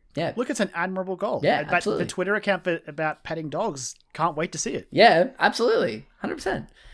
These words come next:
Speaker 1: Um, they do have a gif of, like, one of the, the magical girls, like, playing with a dog. She's not patting it, but there's a dog involved. So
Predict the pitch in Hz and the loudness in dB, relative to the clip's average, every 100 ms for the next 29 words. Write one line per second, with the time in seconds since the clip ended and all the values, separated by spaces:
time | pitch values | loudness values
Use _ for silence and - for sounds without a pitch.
0 | - - - 143 147 139 151 139 175 147 | -20 -20 -4 2 2 4 4 6 6 6
1 | 120 135 131 139 123 120 117 117 - - | 2 2 0 0 -2 0 0 -2 -8 -8
2 | 123 117 113 107 131 117 113 120 110 110 | -4 -4 -4 -4 -4 -2 -2 -6 -4 -4
3 | 107 113 110 - 110 110 110 107 107 104 | -2 -4 -4 -2 -2 -2 -2 -4 -4 -6
4 | - 127 165 - 151 143 131 131 - 123 | -4 -2 -2 2 2 2 -2 -6 -10 -6
5 | 127 120 123 135 127 123 113 107 98 98 | -4 -4 2 2 4 2 0 -2 -6 -8
6 | 127 113 110 | -4 -2 -4